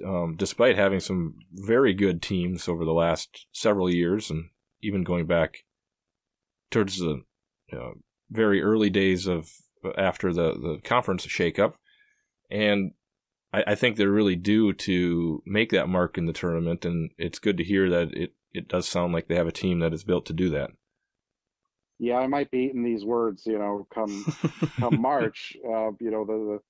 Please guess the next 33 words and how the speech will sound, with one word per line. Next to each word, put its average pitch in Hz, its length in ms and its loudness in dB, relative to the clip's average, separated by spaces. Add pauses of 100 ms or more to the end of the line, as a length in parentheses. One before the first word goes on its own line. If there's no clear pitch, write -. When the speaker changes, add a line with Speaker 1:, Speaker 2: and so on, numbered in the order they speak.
(560)
Speaker 2:
fool 120 140 -2
me 113 140 -2
once, 110 340 -4
shame 117 340 -2
on 107 160 -2
you. 110 220 -2 (100)
Fool 117 200 -2
me 107 600 -2 (520)
twice, 110 420 -4
three, 113 340 -2
four, 110 380 -2
five 110 300 -2
times, 110 320 -4
shame 120 280 -2
on 101 160 -2
me. 110 360 -4
Speaker 3:
<laughs> - 40 -10
Speaker 2:
Um, 98 360 -4 (720)
yeah, 123 280 0
that 117 160 -2
is, 120 300 -4
y-, 127 200 -4
you 113 140 -2
bring 117 220 -4
up 120 140 -8
a 110 40 -2
great 117 300 -4
point. 123 380 -6
They, 107 140 -4
they 104 200 -4
haven't 123 540 -4
done 104 180 -2
it 101 100 -10